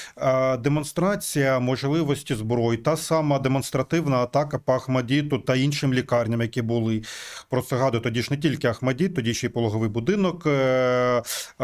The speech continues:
ракетою вдарили і так далі. Ну, якби там, там точно такі проблеми?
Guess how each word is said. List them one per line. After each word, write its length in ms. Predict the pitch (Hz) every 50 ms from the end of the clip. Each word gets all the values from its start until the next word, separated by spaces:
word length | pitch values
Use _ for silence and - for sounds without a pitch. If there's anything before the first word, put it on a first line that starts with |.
| 120 120 120 120 120 120
ракетою 500 | 131 - - 135 127 - - 123 120 110
вдарили 640 | 104 101 123 123 120 117 117 113 113 120 123 135 131 -
і 320 | 131 123 127 127 127 127 120 -
так 160 | 139 131 120
далі. 400 | 117 117 104 95 95 95 98 - - - - - - - - -
Ну, 140 | 123 123
якби 1040 | 123 127 123 113 117 127 127 127 123 123 123 123 123 123 120 120 120 117 117 120 110 - _
там, 880 | - 139 143 160 180 196 202 208 208 202 202 190 147 143 147 143 143 - -
там 260 | 170 170 156 170 170
точно 360 | 175 220 294 - - - 311
такі 260 | 302 - 214 - 185 175
проблеми? 600 | 175 165 156 156 131 120 107 95 82 78 80